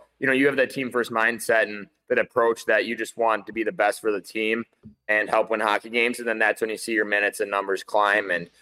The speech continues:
you can't go into a season saying, you know, "My goal is to play on the first line and score forty goals," because,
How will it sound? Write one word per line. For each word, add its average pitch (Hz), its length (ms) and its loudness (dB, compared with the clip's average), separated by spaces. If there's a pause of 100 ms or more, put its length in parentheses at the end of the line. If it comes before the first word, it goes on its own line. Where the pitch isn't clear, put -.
(140)
you - 80 -6
can't 190 180 2
go 139 140 4
into 135 140 2
a 117 40 2
season 120 300 -2
saying, 107 420 2
you 113 60 -8
know, 120 140 2
"My 110 120 2
goal 113 200 2
is 107 60 -8
to 110 60 -8
play 117 160 2
on 110 80 2
the 104 60 -8
first 110 300 0
line 104 200 2
and 98 100 -6
score 107 180 0
forty 101 280 0
goals," 95 380 2
because, 98 480 -2